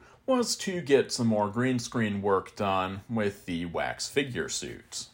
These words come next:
Last time, with the white hood over my face and the wax-coated mask on top of that,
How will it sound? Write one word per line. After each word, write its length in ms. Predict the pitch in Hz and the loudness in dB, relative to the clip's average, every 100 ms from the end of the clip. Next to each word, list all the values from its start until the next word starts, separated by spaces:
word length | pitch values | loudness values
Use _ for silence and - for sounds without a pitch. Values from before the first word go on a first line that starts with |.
| - _ - | -20 _ -2
Last 400 | 233 311 269 - | 2 4 2 0
time, 420 | - 104 92 95 | 2 2 2 0
with 200 | 110 120 | -2 -2
the 60 | 127 | -2
white 340 | 117 156 135 | 2 2 2
hood 300 | - 139 120 | 2 4 6
over 260 | 101 98 98 | 4 2 -2
my 200 | 92 85 | -2 -2
face 520 | - 101 87 90 - - | -2 0 0 0 -2 -2
and 240 | 107 104 | -2 -2
the 240 | 98 107 95 | -4 -6 -4
wax-coated 960 | 87 107 110 - - 127 98 90 78 | -2 0 0 -2 -2 2 2 2 -2
mask 420 | 98 107 101 - | 0 0 0 -2
on 160 | 92 80 | -2 -4
top 320 | - 127 101 | 0 0 0
of 160 | 80 80 | -4 0
that, 560 | 113 113 90 90 - | 6 8 6 4 -2